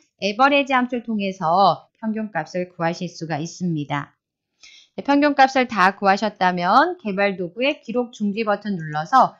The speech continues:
평균 매크로 기록을 종료합니다. 다음은, 어, 조금 전에 기록한 매크로를 실행할 수 있는 도형을 하나 만들고자 하는데요.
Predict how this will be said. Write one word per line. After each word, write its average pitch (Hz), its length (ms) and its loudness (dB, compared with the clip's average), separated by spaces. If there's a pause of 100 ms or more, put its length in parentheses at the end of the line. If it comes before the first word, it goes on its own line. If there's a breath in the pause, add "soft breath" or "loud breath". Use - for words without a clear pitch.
(120)
평균 269 400 -2
매크로 190 380 -4
기록을 160 400 -6
종료합니다. 185 840 -4 (2000 soft breath)
다음은, 226 560 4 (180)
어, 185 380 0
조금 269 260 0
전에 277 200 4
기록한 226 440 -2
매크로를 190 460 -4
실행할 269 400 0
수 226 160 -14
있는 202 340 -8
도형을 202 460 -6
하나 196 200 -2
만들고자 165 640 -10
하는데요. 185 720 -2